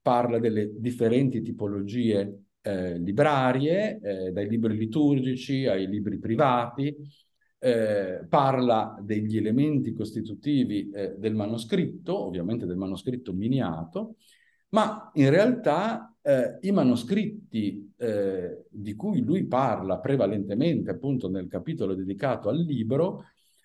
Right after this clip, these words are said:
eh, compaiono in, in, in vari punti. Eh, e quindi per esempio quando Kessler parla del, eh, del valore, eh, allusivo e allegorico del, eh,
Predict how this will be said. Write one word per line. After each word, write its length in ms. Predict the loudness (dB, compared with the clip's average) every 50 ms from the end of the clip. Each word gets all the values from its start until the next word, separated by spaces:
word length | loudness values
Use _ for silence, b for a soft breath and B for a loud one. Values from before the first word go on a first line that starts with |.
| B B _
eh, 600 | 2 4 6 6 6 6 6 4 4 2 -4 -10 -18 _ _
compaiono 960 | 4 4 4 4 4 2 2 2 2 2 2 2 2 2 0 0 -2 -4 -6 -2
in, 120 | 2 2 4
in, 520 | 4 4 0 0 0 0 0 0 -2 -4 -4
in 100 | -2 0
vari 240 | 2 2 2 2 0
punti. 560 | 0 0 2 2 2 0 -2 -4 -8 -8 b b b b b b b b _ _
Eh, 540 | 4 6 8 8 8 6 6 4 4 2 -2
e 60 | -4
quindi 240 | 0 0 2 2 2
per 120 | 2 2 2
esempio 340 | 4 2 2 0 0 0 2
quando 260 | 2 2 2 2 2
Kessler 480 | 2 2 2 2 2 -2 -2 -2 -4 -2
parla 480 | 0 2 2 2 2 2 2 0 0
del, 280 | 2 2 0 0 2 0
eh, 380 | -2 -2 -2 -4 -4 -4 -4 -4
del 240 | -2 -2 -2 -2 0
valore, 640 | 0 0 2 2 2 4 4 4 4 2 0 -2 B B B B B B B _ _ _
eh, 800 | _ -2 0 0 2 2 2 2 0 0 -2 -4 -6 -8 -10 -14 -18 -20 -20 _ _ _ _ _ _ _ _ _ _ _ _ _ _ _
allusivo 880 | 2 2 4 4 4 4 2 2 0 0 0 2 2 2 2 4 4
e 40 | 4
allegorico 640 | 4 2 2 2 2 2 2 2 0 -4 -4 -4 -6
del, 340 | -4 -2 -2 -2 -2 0 -2
eh, 880 | -2 -2 -4 -6 -8 -6 -4 -4 -4 -4 -6 -6 -8 -8 -10 -14 -16